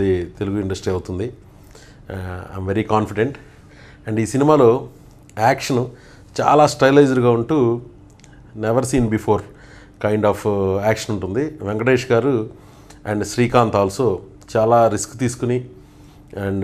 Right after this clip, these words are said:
uh, ఈ స్టైలైజ్డ్ యాక్షన్‌ని పెర్ఫామ్ చేయడం జరిగింది. యాక్షన్ మాస్టర్ స్టన్ శివ ఈ సినిమాలో ఉండే చేసే సినిమాకి హైలైట్. అది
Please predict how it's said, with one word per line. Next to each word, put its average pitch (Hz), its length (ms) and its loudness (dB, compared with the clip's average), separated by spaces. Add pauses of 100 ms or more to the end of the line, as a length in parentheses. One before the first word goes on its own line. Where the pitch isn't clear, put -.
uh, 98 100 -2 (160)
ఈ 104 120 -2
స్టైలైజ్డ్ 113 460 4
యాక్షన్‌ని 104 400 -4 (220)
పెర్ఫామ్ 110 320 0
చేయడం 95 260 -2
జరిగింది. 92 340 -4 (880)
యాక్షన్ 117 300 -4
మాస్టర్ 107 300 -4
స్టన్ 113 260 0
శివ 110 140 4 (340)
ఈ - 100 -10
సినిమాలో 139 260 4
ఉండే 127 120 2
చేసే 120 340 0
సినిమాకి 120 320 0
హైలైట్. 101 320 0 (720)
అది 95 200 2